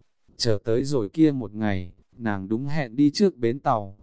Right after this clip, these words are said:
không ngờ thấy Trang Liên Hạc chính ăn mặc đỏ sậm quan phục đón gió đứng ở bến tàu thượng, sợi tóc bị phong dơ lên,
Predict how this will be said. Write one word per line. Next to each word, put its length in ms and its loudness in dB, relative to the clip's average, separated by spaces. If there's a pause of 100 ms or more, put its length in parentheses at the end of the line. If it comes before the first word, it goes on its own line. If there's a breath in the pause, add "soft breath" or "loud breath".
(160)
không 280 -4
ngờ 180 0
thấy 180 2
Trang 300 -2
Liên 220 4
Hạc 220 -4
chính 260 -4
ăn 180 -2
mặc 180 -4
đỏ 160 0
sậm 300 -2
quan 240 -2
phục 260 -8
đón 240 0
gió 200 0
đứng 220 -4
ở 140 -4
bến 260 -2
tàu 200 -2
thượng, 300 -6 (280)
sợi 280 0
tóc 220 -2
bị 220 2
phong 280 -6
dơ 200 0
lên, 260 -2